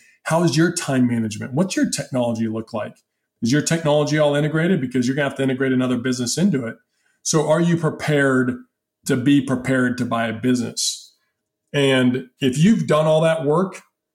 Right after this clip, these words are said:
you've got your time management dialed in, your staff is on board, your technology is squared away, your clients are content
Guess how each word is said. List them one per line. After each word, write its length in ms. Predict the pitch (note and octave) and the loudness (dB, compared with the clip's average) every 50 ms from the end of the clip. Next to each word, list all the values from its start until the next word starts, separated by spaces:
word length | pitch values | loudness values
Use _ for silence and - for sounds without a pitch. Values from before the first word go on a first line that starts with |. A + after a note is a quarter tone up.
| _ _ _ - | _ _ _ -2
you've 200 | A#2 C#3 D3 D3 | 0 2 2 2
got 160 | D#3+ D#3 D#3 | 2 2 2
your 120 | D3+ D3 | 0 -2
time 260 | - - D3+ D3 C#3+ | -2 0 -2 0 0
management 400 | C#3 C#3 C#3 C#3 C3 C3+ D3 C#3+ | 0 0 0 0 0 -2 -4 -4
dialed 320 | C#3 C#3+ C#3 C#3 C3+ C3 C#3 | -2 -2 0 0 0 0 0
in, 340 | C#3 C#3 C#3 C#3 C#3 C3+ - - | 0 0 0 0 -2 -4 -6 -4
your 140 | B2 B2 B2 | -4 -2 -2
staff 460 | - - - - C#3 C3+ C3+ B2+ - | -2 -2 -2 -2 -2 -2 -4 -4 -2
is 120 | C#3+ B2+ C3+ | -2 0 0
on 240 | C3 B2+ B2+ A#2+ | 0 0 0 0
board, 380 | A#2+ C3+ C3 C3 C3 B2+ A#2+ A#2+ | 0 0 0 2 0 0 0 -2
your 140 | C3 C3 B2+ | -2 -4 -4
technology 600 | - C#3+ C3 - C3 B2+ C3 C3 B2+ B2 C3 C3 | -6 -10 -8 -6 -2 0 0 0 0 2 0 0
is 160 | A#2+ B2 - | 0 0 -2
squared 300 | - - - C3 B2+ B2+ | -4 -2 0 0 2 2
away, 480 | B2+ B2+ B2+ B2+ B2+ B2+ B2+ B2+ B2 - - _ _ _ _ _ | 2 2 2 2 2 2 0 0 -2 -4 -10 _ _ _ _ _
your 180 | - C#3 C3+ C3+ | -2 0 0 -2
clients 1000 | - - - - C3 B2+ C3+ C#3 C#3 C#3 C#3 C3 - - - - - - - _ | -4 -6 -4 0 0 2 2 2 2 2 0 0 -2 -4 -4 -6 -8 -10 -14 _
are 180 | - B2 B2 B2 | -4 -2 -2 -2
content 760 | B2 - A#2+ A#2 A#2 - - - D3 D3 D#3 D#3 - - - | 0 0 0 0 0 0 -2 -2 0 0 0 0 -2 -6 -12